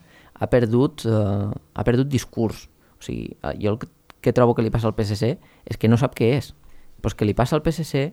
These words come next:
li passa al psoe, al, ara a França estan a, al govern,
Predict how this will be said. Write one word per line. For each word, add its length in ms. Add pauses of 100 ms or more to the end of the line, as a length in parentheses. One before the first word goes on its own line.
(140)
li 80
passa 240
al 80
psoe, 460 (420)
al, 640
ara 460
a 20
França 400
estan 240
a, 320
al 240
govern, 400